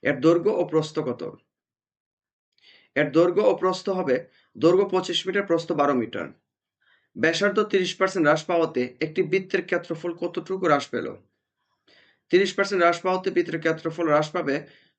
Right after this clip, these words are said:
একান্ন পার্সেন্ট। একটি বৃত্তের পরিধি ও ক্ষেত্রফল যথাক্রমে একশো বত্রিশ সেন্টিমিটার ও তেরোশো আটষট্টি বর্গ সেন্টিমিটার।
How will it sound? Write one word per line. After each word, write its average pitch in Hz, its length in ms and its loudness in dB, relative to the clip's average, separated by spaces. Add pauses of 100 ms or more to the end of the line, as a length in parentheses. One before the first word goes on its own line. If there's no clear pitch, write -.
(120)
একান্ন 185 280 2 (100)
পার্সেন্ট। - 400 -6 (2000)
একটি 170 280 0
বৃত্তের 214 260 -2 (120)
পরিধি 175 320 0
ও - 20 0 (100)
ক্ষেত্রফল 175 500 -4
যথাক্রমে 165 500 -2
একশো - 160 -6 (100)
বত্রিশ 175 340 0
সেন্টিমিটার 151 480 0 (1120)
ও - 20 10 (140)
তেরোশো 185 340 4 (720)
আটষট্টি 185 340 -4 (100)
বর্গ 175 200 4 (320)
সেন্টিমিটার। 131 440 -2